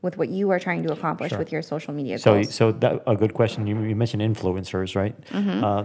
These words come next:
Speaker 2: let's just, for those who don't know what an influencer is, why don't you just give a qu-, quick definition of what that is?
Speaker 1: So an influencer is hiring an outside individual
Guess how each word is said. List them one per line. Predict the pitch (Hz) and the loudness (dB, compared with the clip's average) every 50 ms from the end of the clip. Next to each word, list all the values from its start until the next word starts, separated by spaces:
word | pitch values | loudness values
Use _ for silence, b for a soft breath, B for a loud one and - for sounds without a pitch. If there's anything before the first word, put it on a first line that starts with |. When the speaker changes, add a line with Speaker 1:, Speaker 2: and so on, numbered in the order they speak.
| - 104 | -4 -6
Speaker 2:
let's | 98 92 98 | -6 -2 -2
just, | 107 104 - | -4 -4 -2
for | - 120 107 101 | 0 2 2 2
those | 101 104 101 104 104 - | 2 4 4 4 4 2
who | - 101 | -2 -2
don't | 90 95 98 - | 0 -2 -2 -2
know | - 98 92 | -2 -2 -2
what | 92 90 87 | -2 -2 -2
an | 92 95 98 92 | -2 -4 -4 -6
influencer | - - - 98 95 87 - - 90 90 - | -6 -4 -4 -4 -4 -4 -4 -2 -2 -2 0
is, | - 104 98 92 90 90 87 - | 0 0 0 0 -2 -4 -6 -4
why | 92 95 | -4 -2
don't | 98 98 - | -2 -4 -6
you | - 98 | -6 -8
just | 92 - | -8 -8
give | - 92 | -8 -8
a | 90 - | -10 -8
qu-, | - - - _ _ _ | -10 -16 -18 _ _ _
quick | - - 123 120 - - | 0 2 2 0 -2 -6
definition | - 101 95 - 101 92 - 98 92 | -4 -4 -2 -2 -4 -6 -4 -6 -6
of | 85 | -6
what | 82 82 80 | -6 -8 -6
that | - 90 90 90 | -4 -4 -4 -4
is? | - - - - - - _ _ _ _ _ _ B B B B B | -6 -8 -10 -14 -18 -20 _ _ _ _ _ _ B B B B B
Speaker 1:
So | - - 233 | -2 0 0
an | 226 - | 0 0
influencer | - 220 233 240 262 - 277 247 220 220 226 220 208 202 196 | -2 -2 -2 0 0 0 0 0 2 0 0 2 2 2 2
is | 185 196 196 | 0 0 -2
hiring | - - 196 190 185 180 180 180 175 | -2 -2 0 0 0 0 0 0 -2
an | 180 | -2
outside | - 190 190 196 - 226 220 | 0 0 0 0 0 0 0
individual | 226 226 226 254 247 220 185 - 180 170 170 175 190 196 | 2 0 0 0 0 -2 -2 0 0 0 2 2 0 -2